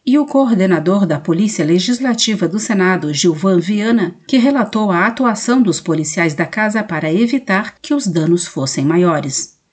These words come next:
Também o Jornal do Senado, na Voz do Brasil, dos dias nove e dez, foi totalmente dedicado a informar sobre os ataques às sedes dos três poderes.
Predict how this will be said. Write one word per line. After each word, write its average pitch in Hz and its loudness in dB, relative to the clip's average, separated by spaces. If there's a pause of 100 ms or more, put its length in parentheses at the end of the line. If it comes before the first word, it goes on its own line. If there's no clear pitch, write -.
Também 175 2
o 151 0
Jornal 165 0
do 214 -2
Senado, 175 0
na 147 0
Voz 160 0
do 175 0
Brasil, 160 -2
dos 156 -2
dias 165 0
nove 190 0 (100)
e 277 0
dez, 214 -2
foi 262 0
totalmente 247 0
dedicado 190 0
a 165 2
informar 196 0
sobre 165 -2
os 175 0
ataques 214 -4
às 226 -4
sedes 190 -2
dos 160 -4
três 151 -6
poderes. 151 -4